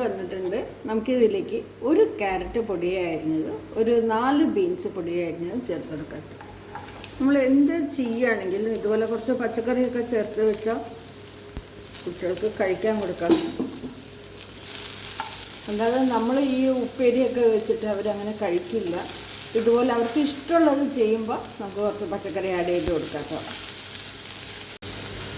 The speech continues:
ആവശ്യത്തിന് ഉപ്പ് ചേർത്ത് കൊടുക്കാം. നമ്മൾ പുട്ടിൽ ഉപ്പിട്ടിട്ടുണ്ട്, അതുപോലെ തന്നെ നമ്മുടെ ചിക്കൻ കറിയിലും ഉപ്പുണ്ട്. പക്ഷേ ഈ സവാള അതുപോലെ തന്നെ പച്ചക്കറിയിലൊക്കെ കുറച്ച് ഉപ്പിടുന്നത്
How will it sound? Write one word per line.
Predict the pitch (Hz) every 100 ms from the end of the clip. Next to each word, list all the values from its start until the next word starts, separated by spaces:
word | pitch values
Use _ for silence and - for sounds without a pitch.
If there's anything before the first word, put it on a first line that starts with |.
| 214
ആവശ്യത്തിന് | 202 190 208 180 214 269 226
ഉപ്പ് | - - 269
ചേർത്ത് | 208 151 -
കൊടുക്കാം. | 151 - - - - - - -
നമ്മൾ | 254 262
പുട്ടിൽ | 269 233 - 294 311
ഉപ്പിട്ടിട്ടുണ്ട്, | - 233 269 247 247 220 190 233 311 -
അതുപോലെ | 233 240 240 233
തന്നെ | 247 247
നമ്മുടെ | 240 233 233
ചിക്കൻ | 262 262 254
കറിയിലും | 262 240 240 269 269
ഉപ്പുണ്ട്. | - 214 180 190 180 - - - - -
പക്ഷേ | - 359 381 294
ഈ | 311 311 311 285
സവാള | 302 277 277 277 269 262 262 254
അതുപോലെ | 247 247 247 247
തന്നെ | 247 247
പച്ചക്കറിയിലൊക്കെ | 233 226 226 233 226 220 294
കുറച്ച് | - - - - - - - 277
ഉപ്പിടുന്നത് | - 196 208 196